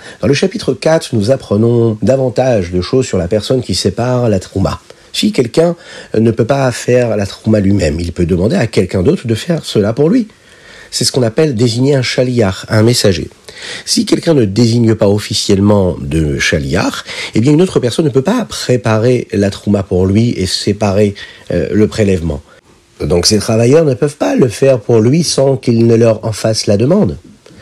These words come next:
Dans le chapitre cinq, nous voyons que nous apprenons, hein, quelle partie des aliments utilisés pour la Trouma.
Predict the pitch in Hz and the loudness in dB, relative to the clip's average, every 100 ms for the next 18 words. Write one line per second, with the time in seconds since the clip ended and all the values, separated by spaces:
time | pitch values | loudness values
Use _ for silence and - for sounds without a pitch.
0 | - - - 165 - 151 180 170 127 143 | -10 -4 -2 0 0 0 0 0 2 2
1 | 156 139 - - - - - 117 117 123 | 2 2 0 -8 -20 -16 -4 0 2 0
2 | - 131 151 160 127 156 - - _ - | 0 2 4 4 4 0 -6 -20 _ -4
3 | 175 185 - 147 - - 175 151 120 110 | -2 0 -2 -6 -6 -4 0 2 0 0
4 | 131 151 139 131 131 143 175 - 127 - | 0 0 0 2 2 2 0 -2 -4 -2
5 | 123 123 135 113 110 - 95 | 0 0 0 0 -2 -2 -6